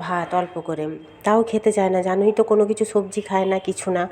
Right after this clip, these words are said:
তো এই যে মেয়ের জন্য চা করে দিচ্ছি, মেয়ের জন্য কাপে চা করে চা ছেঁকে নেবো, আর আমার হচ্ছে গ্লাসে। আমি আবার গ্লাস ছাড়া চা খেতে ভালোবাসি না, জানোই তো তোমরা। ভালোবাসি না বলাটা ভুল কথা,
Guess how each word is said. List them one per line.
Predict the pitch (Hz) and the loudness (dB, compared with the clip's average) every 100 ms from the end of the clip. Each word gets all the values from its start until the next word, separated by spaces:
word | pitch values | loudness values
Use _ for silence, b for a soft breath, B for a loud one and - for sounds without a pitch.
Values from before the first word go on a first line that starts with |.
| B B B B - | B B B B 4
তো | |
এই | 233 226 | 6 6
যে | 226 | 6
মেয়ের | 220 220 214 | 8 6 4
জন্য | 214 220 | 2 0
চা | 214 214 | 2 0
করে | 214 220 214 | 2 2 0
দিচ্ছি, | 214 214 208 | -2 -2 0
মেয়ের | 202 202 214 | 2 4 2
জন্য | 214 214 | 2 0
কাপে | 214 190 214 | -2 -2 -2
চা | 208 202 | -2 -2
করে | 202 208 202 196 | -2 -2 -2 -2
চা | 190 | -2
ছেঁকে | 196 208 196 | -2 -4 -2
নেবো, | 196 196 | -2 -2
আর | 254 202 | 0 0
আমার | 175 180 175 | 0 -2 -2
হচ্ছে | 185 185 - 285 | -2 -2 -2 -4
গ্লাসে। | 185 170 160 - 160 B B B B - | -2 -4 -4 -10 -12 B B B B -2
আমি | 226 240 | 0 0
আবার | 220 220 | 0 0
গ্লাস | 208 202 202 | -2 -4 -4
ছাড়া | 202 202 | -6 -2
চা | 190 185 | -2 -4
খেতে | 190 185 | -4 -4
ভালোবাসি | 175 175 170 170 170 | -4 -2 -4 -4 -6
না, | 165 | -4
জানোই | 175 170 170 | -2 -2 -6
তো | 170 | -8
তোমরা। | 160 156 160 | -8 -6 -6
ভালোবাসি | 170 208 240 254 247 | -2 0 2 2 0
না | 247 | -2
বলাটা | 233 220 220 | 0 0 0
ভুল | 214 220 220 | 0 0 0
কথা, | 220 214 | 0 0